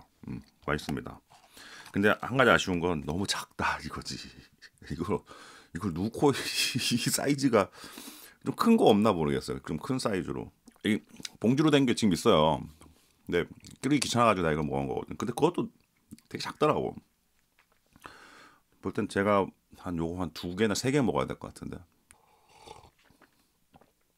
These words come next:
아, 어우, 시원하네. 제가 어제, 어제 술을 많이 먹어갖고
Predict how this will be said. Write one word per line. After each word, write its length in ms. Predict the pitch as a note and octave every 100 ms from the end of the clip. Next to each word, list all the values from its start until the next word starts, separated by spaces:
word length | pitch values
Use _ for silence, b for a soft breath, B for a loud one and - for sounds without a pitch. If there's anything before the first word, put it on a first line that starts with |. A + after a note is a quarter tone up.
| _ - _ _ _
아, 300 | - F#2+ G2+ B B B B -
어우, 220 | F2+ G#2
시원하네. 320 | E2 D#2 C2+ B1 - _ _ _ - - _ _ _
제가 180 | - F2
어제, 240 | E2 D#2 - _ _ _ _ _ _ _ _ _ _ _ _ - _
어제 100 | D#2+
술을 220 | D2+ A#2+
많이 160 | A#2 D2
먹어갖고 520 | C2+ C2 - - G1+